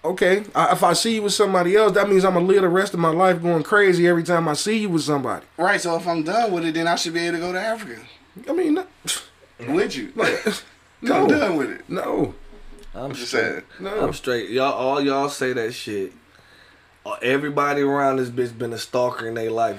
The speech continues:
Speaker 3: They can't tell me.
Speaker 1: <laughs>
Speaker 3: Y'all didn't do a drive-by once or twice in your fucking life. So you cannot tell me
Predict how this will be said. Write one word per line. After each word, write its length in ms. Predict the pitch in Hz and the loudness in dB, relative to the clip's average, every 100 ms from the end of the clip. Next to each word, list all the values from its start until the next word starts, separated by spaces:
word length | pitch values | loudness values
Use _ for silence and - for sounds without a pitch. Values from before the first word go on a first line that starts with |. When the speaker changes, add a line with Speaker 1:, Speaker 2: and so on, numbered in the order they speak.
| 98 | -8
Speaker 3:
They 80 | |
can't 300 | 107 123 117 - | -4 -4 -4 -6
tell 520 | 131 202 240 247 190 | 0 4 6 4 2
me. 80 | 135 | 0
Speaker 1:
<laughs> 680 | - - - - - - - | -6 -12 -16 -16 -16 -10 0
Speaker 3:
Y'all 360 | 156 147 165 165 | 4 6 6 4
didn't 180 | 165 160 | 2 0
do 160 | 160 | -2
a 60 | 147 | -2
drive-by 680 | 139 170 180 196 196 202 202 | 2 4 6 6 4 4 4
once 360 | 190 202 220 - | 4 4 4 2
or 100 | 262 | 0
twice 380 | 202 208 208 202 | 0 0 0 0
in 100 | 196 | -2
your 160 | 165 | -2
fucking 500 | 147 - 208 202 180 | -4 -4 -4 -4 -4
life. 460 | 196 175 - - - | 0 0 -2 -10 -18
So 100 | - 151 | -6 -6
you 100 | 151 | -4
cannot 500 | 170 165 165 156 - | -6 -2 -2 -2 -4
tell 480 | 180 190 240 254 240 | -6 0 4 4 4
me 440 | 254 254 196 127 | 6 4 2 -2